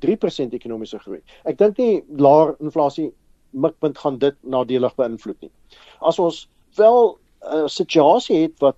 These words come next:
inflasie beweeg laer, rentekoerse gemiddeld oor 'n verloop van tyd beweeg ook na laer vlakke. Dis alles 'n omgewing waar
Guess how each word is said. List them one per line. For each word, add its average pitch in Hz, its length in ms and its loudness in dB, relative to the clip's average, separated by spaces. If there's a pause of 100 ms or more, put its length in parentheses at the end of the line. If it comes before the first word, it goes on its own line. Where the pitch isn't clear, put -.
(120)
inflasie 185 580 2
beweeg 135 420 -2
laer, 147 520 2 (440)
rentekoerse 156 1000 2 (720)
gemiddeld 135 800 2
oor 127 120 -6
'n 120 160 -6
verloop 139 280 0
van 131 180 -4
tyd 135 300 0
beweeg 127 340 -4
ook 156 180 -2
na 135 140 -2
laer 120 340 2
vlakke. 143 440 -6 (240)
Dis 185 160 0
alles 294 240 0
'n 311 40 -2
omgewing 208 720 2
waar 139 360 2